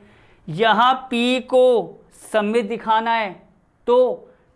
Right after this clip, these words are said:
पी डैश बराबर की आना, क्या आना चाहिए आपका? पी, पी डैश बराबर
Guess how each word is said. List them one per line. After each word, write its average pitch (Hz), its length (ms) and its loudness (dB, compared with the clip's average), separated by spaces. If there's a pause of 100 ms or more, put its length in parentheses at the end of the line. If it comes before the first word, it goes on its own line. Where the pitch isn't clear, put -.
(180)
पी 226 180 -6
डैश 233 220 -2
बराबर 240 340 0
की 233 220 -10
आना, 240 260 -2
क्या 240 220 -2
आना 233 200 -2
चाहिए 247 220 -6
आपका? 240 360 0
पी, 180 1160 -6 (500)
पी 208 520 -6
डैश 208 340 0
बराबर 208 520 2